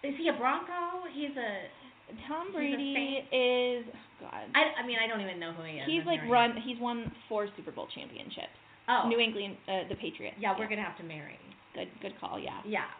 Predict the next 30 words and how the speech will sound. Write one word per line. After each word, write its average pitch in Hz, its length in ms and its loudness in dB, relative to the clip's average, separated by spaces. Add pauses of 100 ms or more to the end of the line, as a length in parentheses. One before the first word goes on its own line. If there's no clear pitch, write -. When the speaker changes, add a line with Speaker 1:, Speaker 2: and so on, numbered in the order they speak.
Speaker 1:
come 240 120 -8
on. 131 120 -10 (280)
<laughs> - 280 -20
I'm 254 80 -2
not 254 160 4
an 196 60 -2 (100)
idiot. 151 320 -8
Speaker 2:
<laughs> - 240 -4 (920)
Speaker 1:
Um, 233 800 6 (840)
Speaker 2:
And 214 100 -4
then 214 120 -2
we 208 80 0
have 202 200 0
Daniel 202 320 -2
Radcliffe, 214 540 2
A - 80 -8
K - 80 -12
A - 20 -10
Harry 214 160 -10
Speaker 1:
Oh, - 320 4
Speaker 2:
Potter. 277 120 -2
Speaker 1:
and 262 100 0
then 262 100 0
I 269 140 2
would 294 160 0 (380)
bang 208 340 -2
the 294 80 -4 (100)
Jonas 175 320 -6
Brother 170 480 -2
Speaker 2:
Yeah. - 200 -2